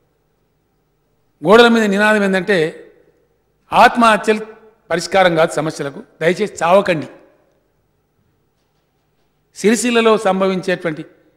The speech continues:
చేనేత కార్మికుల ఆత్మహత్యలు చూసి ఆ జిల్లా కలెక్టర్ గారు రాయించిన నినాదం అధ్యక్ష.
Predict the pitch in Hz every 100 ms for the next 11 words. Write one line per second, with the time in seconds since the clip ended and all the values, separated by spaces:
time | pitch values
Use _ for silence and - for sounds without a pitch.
0 | _ _ 180 208 214 196 185 180 175 170
1 | 151 - _ _ _ _ - 156 185 190
2 | 180 180 151 165 240 339 - _ _ _
3 | _ _ _ _ _ - 185 180 175 226
4 | 226 208 185 185 170 160 160 160 160 147
5 | 147 127 117 -